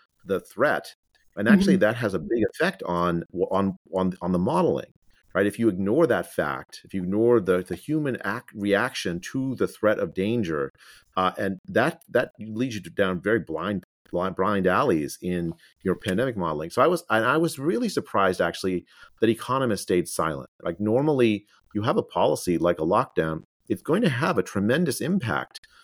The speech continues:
Speaker 1: Uh, you know, you, you, you, we can argue over good or ill, I think mostly ill, but, like, I think, uh, it's going to have an impact on the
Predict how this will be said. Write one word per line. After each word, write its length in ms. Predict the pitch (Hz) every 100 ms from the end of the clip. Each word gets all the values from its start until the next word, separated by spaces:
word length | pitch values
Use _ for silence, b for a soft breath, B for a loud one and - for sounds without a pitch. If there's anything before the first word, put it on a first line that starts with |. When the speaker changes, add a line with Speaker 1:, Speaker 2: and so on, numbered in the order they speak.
| b _
Speaker 1:
Uh, 220 | 98 92 90 117
you 140 | 110
know, 160 | 76 - _ _ _
you, 220 | - 110 -
you, 120 | 98 - -
you, 120 | 107 101
we 120 | 107
can 80 | 101
argue 240 | 104 101
over 160 | 85 87
good 200 | 95 101
or 140 | 85
ill, 200 | 113 82
I 100 | 85
think 160 | - 87
mostly 320 | 82 - 82
ill, 220 | 107 76
but, 160 | 92 87
like, 180 | 95 98 -
I 80 | 95
think, 300 | - 117 - b b _
uh, 140 | 98 -
it's 120 | -
going 260 | - 175 208
to 80 |
have 160 | 107 78
an 60 | 85
impact 420 | 85 92 80 -
on 300 | 95 95 92
the 240 | 90 90